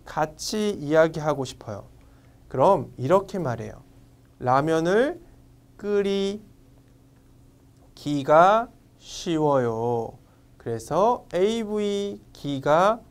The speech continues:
쉽다. 라면을 끓이다가 쉬워요. 끓이기가 쉬워요. 어, 이렇게 말해요. 또 이번에는 자,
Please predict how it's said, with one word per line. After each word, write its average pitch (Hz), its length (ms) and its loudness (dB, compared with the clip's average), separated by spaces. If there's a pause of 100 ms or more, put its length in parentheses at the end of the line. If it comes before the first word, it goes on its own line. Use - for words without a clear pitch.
(140)
쉽다. - 720 -4
라면을 123 580 -6
끓이다가 185 1080 0 (300)
쉬워요. 180 720 0
끓이기가 147 960 -4 (440)
쉬워요. 120 840 -6 (960)
어, 110 320 -10
이렇게 110 500 -10
말해요. 104 300 -12 (760)
또 196 300 2 (2500)
이번에는 117 480 -6 (380)
자, 160 300 2